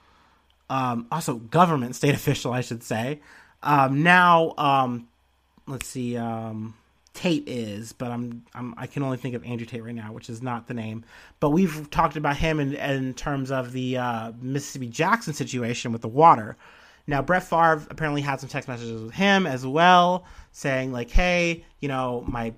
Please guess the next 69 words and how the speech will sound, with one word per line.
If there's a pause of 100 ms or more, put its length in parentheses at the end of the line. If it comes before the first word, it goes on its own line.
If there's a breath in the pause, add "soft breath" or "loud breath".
(120)
my
project's
a
little
bit
off
track,
you
know,
I
need
some
help." (500 soft breath)
But
at
this
point,
even
the
likes
of
Bryant
are
like,
"Yo,
like,
you
need
to
chill.
<laughs>
Like,
you
need
to
relax.
Like, (320 soft breath)
I
don't
wanna
go
to
jail. (160)
I'm
too
old
for
that
shit." (720 soft breath)
And, (120)
you
know,
him
talk-,
Bryant
talking
to
other
officials
are
saying,
like,
"Yo,
he's
so
insistent
on
this.
Like,